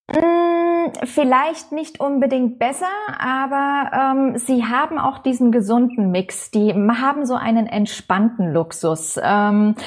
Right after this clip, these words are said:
und dabei ist ja Luxus im Prinzip so ein ganz großes Wort. Für jeden ist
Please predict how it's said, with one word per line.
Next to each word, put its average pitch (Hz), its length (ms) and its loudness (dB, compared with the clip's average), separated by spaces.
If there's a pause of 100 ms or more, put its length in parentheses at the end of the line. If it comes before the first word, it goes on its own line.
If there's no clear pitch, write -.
(380)
und 220 220 4
dabei 220 320 2
ist 233 180 -6
ja 233 120 0
Luxus 254 520 -4
im 220 160 -2
Prinzip 226 560 -2
so 226 140 -2
ein 220 100 4
ganz 220 560 -2
großes 220 800 0
Wort. 214 380 2
Für - 100 -6
jeden 190 460 0
ist - 340 -6